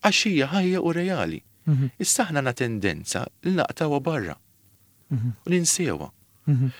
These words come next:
Speaker 1: Ninsew li il-policies tagħna iħallu realtajiet barra. Imma huma qegħdin jgħidulna, dawn ir-realtajiet ta' min minn, minn żmien għal żmien nikkonsidrawhom mill-ġdid,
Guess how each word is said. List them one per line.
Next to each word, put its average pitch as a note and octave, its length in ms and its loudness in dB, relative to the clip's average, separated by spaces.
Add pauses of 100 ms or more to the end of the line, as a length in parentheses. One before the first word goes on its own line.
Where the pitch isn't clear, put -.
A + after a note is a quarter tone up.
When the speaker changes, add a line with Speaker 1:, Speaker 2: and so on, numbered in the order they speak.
(120)
Speaker 1:
Ninsew B2+ 540 6
li G#2 420 4
il-policies - 1200 0
tagħna E2 460 -4
iħallu E3+ 420 -2
realtajiet D3 580 -4
barra. G2+ 340 -8 (920)
Imma D3+ 140 0
huma G3+ 160 4
qegħdin B2 160 4
jgħidulna, A2+ 400 2 (420)
dawn F#3+ 360 6
ir-realtajiet A#2 1080 0 (380)
ta' G3+ 140 2
min E3+ 460 2 (300)
minn, C#3+ 180 -4 (180)
minn C3+ 120 -2
żmien D#3 200 0
għal B2 180 0
żmien F#2+ 240 2
nikkonsidrawhom G2 920 0
mill-ġdid, F#2 560 -4